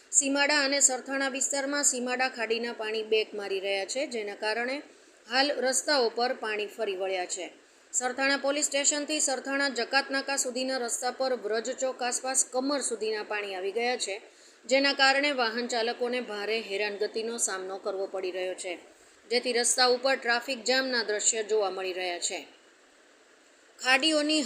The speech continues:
હાલની સપાટી. કાકરા છ પોઇન્ટ ઝીરો પાંચ, ભયજનક સપાટી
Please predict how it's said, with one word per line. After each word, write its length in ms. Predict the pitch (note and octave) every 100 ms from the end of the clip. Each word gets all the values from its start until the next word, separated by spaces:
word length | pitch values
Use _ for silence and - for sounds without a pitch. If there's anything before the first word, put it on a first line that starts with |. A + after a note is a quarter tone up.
| -
હાલની 380 | G#3+ B3 C#4+
સપાટી. 560 | D4 C4 C#4 C4+ B3+ C4 C4 - - - _ -
કાકરા 500 | A#3 B3 C#4+ C#4 C#4+ -
છ 100 | - C4 C4
પોઇન્ટ 220 | C4+ C4+ A#3
ઝીરો 260 | A#3+ B3
પાંચ, 320 | B3 B3+ C4+ - -
ભયજનક 500 | G3+ G#3+ G#3+ A#3 B3
સપાટી 460 | - B3 B3+ B3+